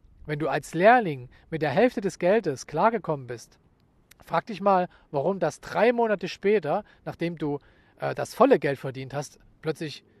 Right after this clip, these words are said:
kommst du grad so mit dem normalen Geld klar, ne? Und das ist a-, eben diese alte Regel, dass dein, dein, äh, deine Ausgaben proportional zu deinen Einnahmen steigen. Und da müssen wir genau entgegenwirken. Und das machen wir ganz einfach, indem wir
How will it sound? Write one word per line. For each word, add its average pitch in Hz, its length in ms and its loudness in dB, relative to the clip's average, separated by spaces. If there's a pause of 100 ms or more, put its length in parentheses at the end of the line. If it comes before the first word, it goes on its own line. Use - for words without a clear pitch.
(300)
kommst - 260 -6
du 165 120 -10
grad 170 360 0
so 170 160 -4
mit 156 180 -4
dem 139 220 -6
normalen 190 440 -4
Geld 123 240 -8
klar, 117 280 -14
ne? 156 200 -10 (320)
Und 143 120 -8
das 170 120 -4
ist 202 140 -12
a-, - 220 -2
eben 190 180 -2
diese 175 280 -4
alte 165 260 -2
Regel, 185 360 0 (240)
dass 143 220 -8
dein, 143 340 -6
dein, 135 300 -10
äh, 127 240 -10
deine 123 240 -10
Ausgaben 170 480 0
proportional 160 640 -4
zu - 80 -10
deinen 139 140 -6
Einnahmen 143 360 -8
steigen. 131 360 -12 (260)
Und 147 140 -8
da 226 120 2
müssen 262 240 -4
wir 220 100 -2
genau 185 200 -2
entgegenwirken. 156 720 -6 (380)
Und 143 140 -8
das - 120 -4
machen 208 220 2
wir 180 80 -2
ganz 143 180 -8
einfach, 196 420 -4
indem 170 300 -6
wir 165 160 0